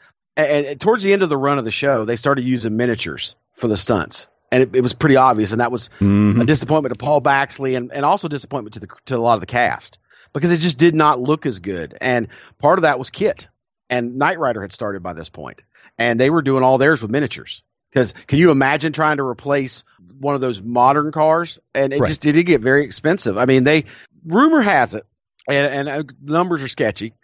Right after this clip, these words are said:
Speaker 1: they used over three hundred Dodge Chargers and over five hundred Monacos and Furies, just those two, just those three makes and models during the seven season run of this show, 'cause they would total so many in the stunts.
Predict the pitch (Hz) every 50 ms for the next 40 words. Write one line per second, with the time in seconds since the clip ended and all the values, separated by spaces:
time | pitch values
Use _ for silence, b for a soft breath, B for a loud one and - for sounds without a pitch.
0 | _ _ _ _ _ - 139 156 165 165 165 131 147 127 107 107 - - 143 175
1 | 196 196 196 196 185 180 156 143 147 147 147 151 139 - - - 147 131 123 113
2 | - 92 92 - - - _ _ _ _ _ _ - 139 139 135 127 139 147 139
3 | 123 123 107 - _ - 170 170 180 180 185 165 151 160 147 139 127 127 123 117
4 | - _ _ _ - _ _ _ 143 147 151 160 165 - - 156 143 120 123 120
5 | 113 - - 156 151 143 131 113 98 - - - 135 156 170 - - 185 202 226
6 | 254 - - - 147 120 117 113 _ 127 151 156 - - 170 175 190 - - 190
7 | 185 185 180 180 180 165 151 165 170 175 170 - - 147 143 156 170 160 135 101
8 | 95 95 - - _ _ _ _ _ _ 113 143 143 139 131 131 120 - - 147
9 | 139 139 123 - - 139 120 117 107 113 120 107 98 85 92 85 - - 98 64
10 | 57 - _ _ _ - 117 127 123 107 110 117 - - 135 131 117 104 - -
11 | 113 110 107 104 101 92 82 78 - 101 78 - - - -